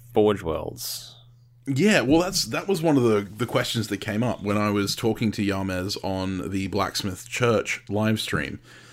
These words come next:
Speaker 2: In that I was asking the question,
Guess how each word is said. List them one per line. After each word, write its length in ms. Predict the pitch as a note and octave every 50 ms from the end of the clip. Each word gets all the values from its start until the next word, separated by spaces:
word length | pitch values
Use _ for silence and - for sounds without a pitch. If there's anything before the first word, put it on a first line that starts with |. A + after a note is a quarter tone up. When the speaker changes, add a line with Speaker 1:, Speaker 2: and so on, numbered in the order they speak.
| - - - - - - - - - - - - - - - - -
Speaker 2:
In 200 | - C#3+ D3+ D#3
that 140 | D3+ C#3 C3
I 120 | - A#2+ B2+
was 120 | C3 A2+
asking 300 | C#3+ D#3 E3 - - D3+
the 60 | C3+
question, 760 | B2 - C#3 C3 - - A#2+ G2+ F#2+ F#2+ F2+ - - - -